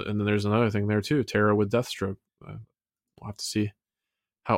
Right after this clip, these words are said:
all these things pay off. It's a twenty-six episode season, so we've got five to go.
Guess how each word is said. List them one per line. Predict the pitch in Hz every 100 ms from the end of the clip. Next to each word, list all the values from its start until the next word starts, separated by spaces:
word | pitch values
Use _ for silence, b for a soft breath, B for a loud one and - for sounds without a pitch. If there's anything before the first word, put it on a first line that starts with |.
| -
all | 127 131
these | 127 113
things | 123 113 -
pay | - 110
off. | 110 104
It's | 101
a | 101
twenty-six | - 127 120 127 - - - _ _ _ _ _ _ _ _ 123
episode | 123 113 117 107
season, | - 127 110 98
so | - 101
we've | 101
got | 95
five | - 107 104
to | 107
go. | 107 95